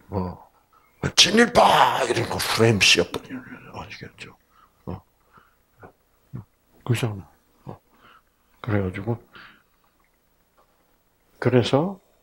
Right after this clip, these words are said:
이제 그 프레임에 의하면 저도 진일파 같아. 네. 저도 일본 이름이 있었고,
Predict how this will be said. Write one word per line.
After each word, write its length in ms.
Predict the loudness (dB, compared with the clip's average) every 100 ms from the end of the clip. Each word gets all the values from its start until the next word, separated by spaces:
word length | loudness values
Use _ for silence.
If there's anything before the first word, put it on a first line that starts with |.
| _ _ _ _ -12
이제 180 | -10 -10 -12 -18 _ _ _ _ _ -18 -18 _ _ _ _ _ _ _ 4
그 120 | 4
프레임에 520 | 6 4 6 6 4
의하면 540 | 4 4 4 2 2 2
저도 400 | 4 6 6 4
진일파 560 | -2 -2 -6 -6 -10
같아. 380 | -10 -10 -8 -8 _ _ _ _ _ _ _ _ _ _
네. 180 | -4 -4 -8 _ -20 -20 -10 0
저도 520 | 4 6 4 2 -8 _ -20 -20 -4 2
일본 460 | 4 4 2 2
이름이 520 | 4 6 6 6 4
있었고, 580 | 2 0 -4 -12 -8 -6